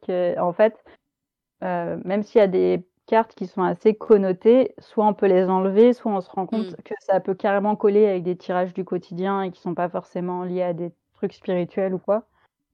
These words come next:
Speaker 1: Et, euh, et la plupart des gens qui l'utilisent maintenant, en fait, l'utilisent, euh, comme un, comme un oracle à répondre à tout, quoi. Enfin, qui fait
Speaker 2: Complètement,
Speaker 1: le
Speaker 2: ouais.
Speaker 1: café, comme
Speaker 2: Bah,
Speaker 1: tu dis.
Speaker 2: il est très, euh...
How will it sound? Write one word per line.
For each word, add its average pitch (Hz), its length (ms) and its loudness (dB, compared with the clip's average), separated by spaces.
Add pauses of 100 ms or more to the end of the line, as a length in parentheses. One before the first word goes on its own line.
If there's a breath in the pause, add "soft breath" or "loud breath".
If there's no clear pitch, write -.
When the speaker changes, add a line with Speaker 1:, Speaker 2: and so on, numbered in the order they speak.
(400)
Speaker 1:
Et, 190 180 2
euh, 185 400 2 (360)
et 226 120 2
la 208 140 6
plupart 233 320 4
des 208 140 6
gens 262 140 2
qui 262 140 -2
l'utilisent 202 500 -2
maintenant, 202 380 0
en 214 60 0
fait, 220 240 -2
l'utilisent, 196 480 -6
euh, - 180 -2
comme 196 280 -4
un, 175 180 -10 (160)
comme 180 160 -8
un 180 340 -6
oracle 208 380 0
à 180 120 -2
répondre 190 380 -6
à 190 80 0
tout, 214 180 -4
quoi. 180 180 -4
Enfin, 180 180 -12
qui - 100 -20
fait 185 140 -4
Speaker 2:
Complètement, 185 480 -12
Speaker 1:
le - 60 -8
Speaker 2:
ouais. - 80 -8
Speaker 1:
café, 202 260 2
comme 185 180 -4
Speaker 2:
Bah, 160 140 -8
Speaker 1:
tu 180 100 -6
dis. - 80 -10
Speaker 2:
il 143 180 -2
est - 80 0
très, 208 520 -12
euh... 151 180 -16